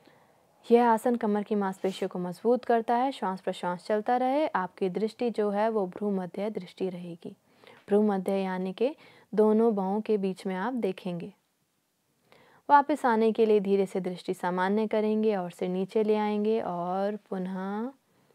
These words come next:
विश्राम करें, हाथों को नीचे ले आएं। आ जाएंगे धीरे से कमर के बल। कमर के बल लेट जाएं, जिस स्थिति में हैं उसी स्थिति में आप घूम जाएंगे।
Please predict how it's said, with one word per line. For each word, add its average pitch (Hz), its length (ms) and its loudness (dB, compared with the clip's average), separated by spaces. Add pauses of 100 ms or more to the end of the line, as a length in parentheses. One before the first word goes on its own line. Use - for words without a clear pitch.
(280)
विश्राम 240 460 -4
करें, 175 300 -8
हाथों 180 340 -8
को 220 200 -4
नीचे 220 340 -4
ले 175 140 -8
आएं। 165 260 -10 (3250)
आ 202 160 2
जाएंगे 196 420 0
धीरे 190 280 0
से 262 180 -2
कमर 190 320 -6
के - 220 -16
बल। 180 120 -10 (800)
कमर 190 260 -2
के 190 140 -4
बल 190 160 -2
लेट 190 340 -2
जाएं, 240 280 -2 (460)
जिस 190 240 -4 (120)
स्थिति 208 340 -4
में 202 120 0
हैं 196 120 -4
उसी 196 260 -6
स्थिति 196 320 -8
में 185 120 -4
आप 226 240 -6
घूम 185 240 0
जाएंगे। 175 460 -10